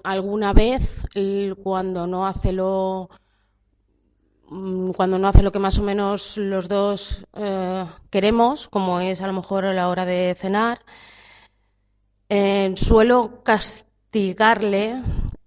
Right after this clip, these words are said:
con el pecho, que él todavía está mamando, y es lo que más... a veces me sabe mal porque no, no sabes muy bien si es correcto o no,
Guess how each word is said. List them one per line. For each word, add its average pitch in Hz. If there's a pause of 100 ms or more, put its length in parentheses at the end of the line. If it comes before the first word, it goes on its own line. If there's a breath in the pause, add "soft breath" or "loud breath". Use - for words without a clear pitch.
(100)
con 190
el 175
pecho, 208
que 175
él 170 (100)
todavía 170
está 165 (140)
mamando, 190
y 175
es 165
lo 170
que 160
más... 156 (1500)
a 208
veces 220
me 208
sabe 196
mal 226
porque 190
no, 175
no 170
sabes 165
muy 175
bien 175
si -
es 165
correcto 165
o 175
no, 220